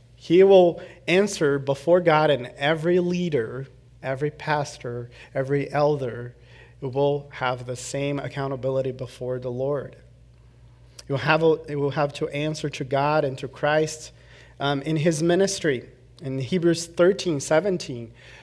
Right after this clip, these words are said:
we read that, um, elders are accountable for how they manage the life of their sheep. Um, in James three one, we see also the responsibility of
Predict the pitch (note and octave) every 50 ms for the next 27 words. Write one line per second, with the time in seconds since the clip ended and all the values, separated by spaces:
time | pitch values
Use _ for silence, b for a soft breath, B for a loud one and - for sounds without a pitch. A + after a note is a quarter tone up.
0 | B B B C#3 C#3 C#3 C3+ D3 E3 F3+ F#3+ F3+ C#3+ D3+ C#3+ C3+ C3+ B2+ - -
1 | - C3+ C#3 B2+ B2+ - - C#3 C#3+ D#3 E3+ E3 E3 D#3+ D3+ - - - C#3 D3
2 | D3+ D3+ D3 - - - D3 D3+ D#3+ G3+ A#3+ A3 F3+ C3 B2+ A2 G#2+ A2 - -
3 | - - - - b b b b b b - - C#3+ C3 C3 - - E3 D3+ D#3+
4 | F3 E3 F3 E3 D#3+ D#3+ D#3 D#3 D#3+ E3 D#3+ D#3 D#3 C3+ C#3 C#3+ C#3+ C#3 C#3 C#3
5 | C#3 C#3+ C#3+ - D3 C3+ C#3 C3 B2 C#3+ C#3+ C#3+ C#3+ - - - F3 G3+ A#3 D#3+
6 | - - - - _ - - - - - b b b b b b b b b b
7 | b b b b b b - - B2 B2+ B2 B2 A#2+ A#2 A#2 A#2 - - - C#3+
8 | D3+ D#3 B2+ D#3 E3 D#3+ E3+ E3+ E3 E3 - - - D3 D3 F3 F#3+ F#3 E3 E3
9 | D#3+ E3 F3+ F#3 F3 D#3+ C#3 C3 C#3+ C#3+ - - D#3 D3+ - B2+ C#3 D#3+ F#3 -
10 | - F3+ D#3+ D3+ C3+ C#3 C3+ - - C3 C3 B2+ - B2 A#2 B2 A#2 A#2 A#2 A#2+
11 | A#2+ A#2 A2 - - A#2 A#2+ A#2 A2+ -